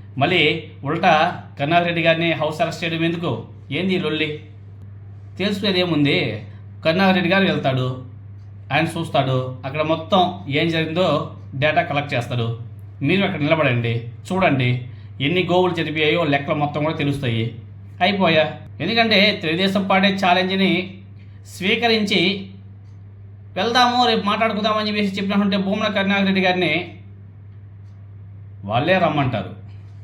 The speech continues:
మళ్ళీ వాళ్ళ పోలీసులే, వాళ్ళ పోలీసులనే పెట్టి అడ్డు పెట్టి, ఆ, అడ్డుకుంటారు. ఇప్పుడు వాళ్ళే కదా సవాల్ విసిరింది, తెలుగుదేశం పార్టీ వాళ్ళే కదా సవాల్ విసిరింది.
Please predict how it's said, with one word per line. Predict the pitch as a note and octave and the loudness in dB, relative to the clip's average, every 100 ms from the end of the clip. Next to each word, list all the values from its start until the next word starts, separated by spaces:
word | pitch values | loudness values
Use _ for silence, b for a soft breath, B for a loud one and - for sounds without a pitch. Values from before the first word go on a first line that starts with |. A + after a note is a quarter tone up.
| - - - D3 | -14 -14 -10 -2
మళ్ళీ | E3+ | 0
వాళ్ళ | D#3 D#3 F3 | 6 6 4
పోలీసులే, | E3+ F3 F3 - D3 D3 - - - - - - - | 0 0 0 2 4 4 0 -12 -16 -16 -16 -16 -10
వాళ్ళ | A2+ C#3+ F3+ | 2 6 6
పోలీసులనే | F3+ F3+ F#3+ F#3+ F#3+ | 4 0 2 2 2
పెట్టి | F3 G3+ | 2 4
అడ్డు | E3+ D3+ | 2 2
పెట్టి, | D3+ D#3 C#3+ | -2 -2 -2
ఆ, | C3+ C3 B2+ B2+ | 0 2 2 2
అడ్డుకుంటారు. | C3+ C#3 A#2 G2 G2 - - - - - - - - - - - - - - - - - - - - - - | 0 0 0 -2 -8 -12 -16 -16 -16 -16 -16 -16 -16 -16 -16 -16 -18 -18 -18 -16 -16 -16 -16 -16 -16 -16 -10
ఇప్పుడు | D#3+ | -4
వాళ్ళే | E3 G3 G#3+ | 2 4 4
కదా | G3 | 2
సవాల్ | F3 E3 E3+ | 2 2 0
విసిరింది, | D#3+ D#3 C#3+ C3+ | 0 0 0 -2
తెలుగుదేశం | C3 - C#3+ E3 F3 | -6 -8 -4 -2 0
పార్టీ | D#3+ D#3+ | 0 2
వాళ్ళే | D#3+ D3+ | 0 0
కదా | |
సవాల్ | D3 C3+ C3 | 0 -2 0
విసిరింది. | B2 B2 A2+ | -2 -2 -2